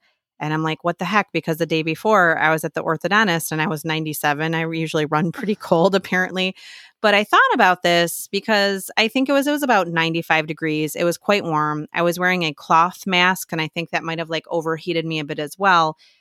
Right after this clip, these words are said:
They let me come in because the cutoff, uh, for that particular establishment is one hundred degrees. But I felt like I was telling a fib because I'm like, "No, I feel fine. I swear, I think I'm just, um, either overheated from being outside."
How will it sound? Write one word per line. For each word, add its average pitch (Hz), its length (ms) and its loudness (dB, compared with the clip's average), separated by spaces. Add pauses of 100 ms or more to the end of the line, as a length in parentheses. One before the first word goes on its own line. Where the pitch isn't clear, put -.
(160)
They 240 100 4
let 311 180 2
me 311 120 -2
come 226 220 -2
in 185 220 0
because 175 260 -4
the 165 80 -4
cutoff, 170 540 2 (160)
uh, - 80 -4
for 160 240 -2
that 156 280 0
particular 165 440 -6
establishment 160 540 -2
is 151 160 -8
one 156 140 -2
hundred 160 400 -2
degrees. 170 540 -2 (760)
But 160 400 2 (160)
I 185 220 2
felt 190 480 0
like 202 200 0
I 170 120 4
was 160 200 -2
telling 156 380 -4
a 156 60 -12
fib 294 480 2
because 196 240 -2
I'm 175 80 -2
like, 170 180 -8
"No, 233 220 2
I 190 120 2
feel 170 220 -2
fine. 190 420 2
I 160 180 -4
swear, 180 380 -2
I 170 80 2
think 165 280 -6
I'm 160 180 -4
just, 160 340 -6 (100)
um, 147 360 -4
either 151 480 -6
overheated 175 640 0
from 151 140 -4
being 147 160 -6
outside." 180 560 0